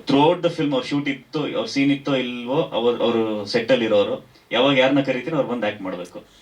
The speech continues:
ಆ, and, ಆ, ಅವತ್ತಿಗೆ ನಮ್ಮ ಒಂದು ಸೋಲ್ ಏಮ್ ಏನಿದೆ ಅಂದ್ರೆ, ನಾವೇನ್ ಹತ್ತು ರೂಪಾಯಿ ಖರ್ಚು ಮಾಡಿದ್ರೆ ಅದು ಸ್ಕ್ರೀನ್ ಮೇಲೆ ಕಾಣ್ಬೇಕು ಅಂತ. So, ಕ್ಯಾರವಾನ್ ಇರ್ತಾ ಇರ್ಲಿಲ್ಲ, ಇನ್ನೊಂದು ಇರ್ತಾ ಇರ್ಲಿಲ್ಲ,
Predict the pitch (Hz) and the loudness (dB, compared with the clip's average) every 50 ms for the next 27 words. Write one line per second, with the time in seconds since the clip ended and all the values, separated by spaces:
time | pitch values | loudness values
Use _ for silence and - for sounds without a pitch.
0 | _ - - - - - - - _ - - 107 104 107 104 101 101 104 - 117 | _ -20 -20 -20 -20 -20 -20 -20 _ -8 -4 -2 0 0 0 0 -2 0 0 0
1 | 123 123 120 120 113 110 107 104 104 104 110 120 123 139 147 143 147 139 147 139 | 0 0 0 2 4 4 4 4 2 0 0 2 2 2 2 0 -2 -2 0 0
2 | 131 131 135 131 127 123 120 117 113 110 113 120 123 123 113 117 107 90 - - | 2 2 0 0 0 0 0 0 -2 0 0 0 -2 0 0 0 0 -2 -4 -10
3 | - _ _ - - - - 131 143 143 127 127 269 262 127 127 123 120 113 113 | -14 _ _ -18 -12 -2 2 2 4 4 4 4 2 2 0 0 -2 -4 -6 -8
4 | 226 233 226 262 120 117 113 113 - - 135 - - - _ _ _ _ - - | -8 -6 -4 -4 -2 -2 -2 -2 -2 -2 -2 -4 -6 -12 _ _ _ _ -18 -10
5 | - - - 143 135 139 165 160 160 151 143 135 139 143 139 151 160 165 - - | -8 -6 -4 -4 -2 2 2 2 2 0 -2 -6 -2 -4 -2 -2 -2 -4 -4 -4
6 | - - 127 135 143 135 127 123 117 120 110 107 101 98 95 98 95 95 95 98 | -8 -6 -4 -2 -2 -2 -2 -2 -4 -6 -6 -2 -4 -4 -4 -4 -8 -6 -6 -6
7 | - - 113 107 - 110 110 110 113 113 113 110 104 101 104 107 104 101 104 101 | -6 -6 -8 -6 -2 0 0 0 0 0 0 0 -2 0 2 2 2 4 2 -2
8 | 101 101 98 101 107 113 113 107 107 104 - - 104 104 107 104 104 104 - - | -2 -2 -4 -4 -4 -4 -4 -4 -4 -4 0 0 0 0 0 -4 -4 -6 -6 -8